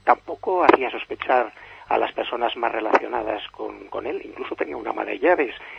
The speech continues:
El ama de llaves, ca-, eh, el ama de llaves veía a las chicas, veía que, que cambiaba, pero lo atribuía, pues bueno, pues que no cuajaba con ninguna, pero, pero desde el punto de vista, pues,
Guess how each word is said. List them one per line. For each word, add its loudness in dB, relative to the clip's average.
El 0
ama 4
de 2
llaves, 4
ca-, 2
eh, 0
el 4
ama 6
de 0
llaves 2
veía 0
a 4
las 0
chicas, -4
veía 4
que, -2
que -4
cambiaba, 2
pero 2
lo 0
atribuía, 0
pues -4
bueno, -6
pues -6
que -6
no -6
cuajaba 4
con -4
ninguna, -4
pero, -6
pero -6
desde -6
el -10
punto -8
de -2
vista, -2
pues, -12